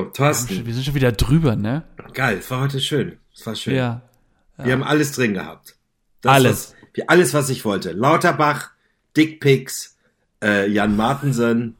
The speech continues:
Speaker 2: Auch geil, Jan Martensen und Dickpics in einem Wort zu sagen, ne? Also unseren netten, äh, äh, so. Äh, was wollten wir noch? Wir wollten noch ein bisschen über diesen Lockdown sprechen und, ähm, bitte dein Geschenk erst nächste Woche am fünfundzwanzigsten
Speaker 1: Ja.
Speaker 2: auspacken, weil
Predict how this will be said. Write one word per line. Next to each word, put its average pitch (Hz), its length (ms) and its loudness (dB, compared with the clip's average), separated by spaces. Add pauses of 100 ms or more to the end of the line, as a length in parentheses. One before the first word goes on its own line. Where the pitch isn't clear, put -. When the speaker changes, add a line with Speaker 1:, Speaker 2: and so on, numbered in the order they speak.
(220)
Speaker 2:
Auch - 280 0
geil, 95 260 2
Jan 107 220 4
Martensen 117 500 2
und 104 160 2
Dickpics - 500 -4
in 104 100 -2
einem 110 360 -2
Wort 110 220 -4
zu 117 100 -4
sagen, 90 380 -6
ne? 110 180 -8 (400)
Also 98 320 -4
unseren 98 380 -4 (720)
netten, 107 460 -2 (200)
äh, 95 420 -6
äh, - 60 -
so. 113 200 -4 (340)
Äh, 120 220 -2 (100)
was 120 320 -8
wollten 135 160 -2
wir 135 80 -2
noch? 139 160 -4
Wir 139 80 -2
wollten 139 260 -4
noch 123 140 -4
ein 127 120 -6
bisschen 123 200 -6
über 110 140 -4
diesen 107 180 -4
Lockdown 127 460 0
sprechen 107 500 -6
und, 101 500 -10
ähm, 92 520 -8
bitte 117 320 -2
dein 104 180 -2
Geschenk 110 380 -4
erst - 240 -8
nächste 104 240 -8
Woche 104 260 -6
am 92 140 -10
fünfundzwanzigsten 101 840 0
Speaker 1:
Ja. - 60 -14
Speaker 2:
auspacken, - 420 -16
weil 92 160 -10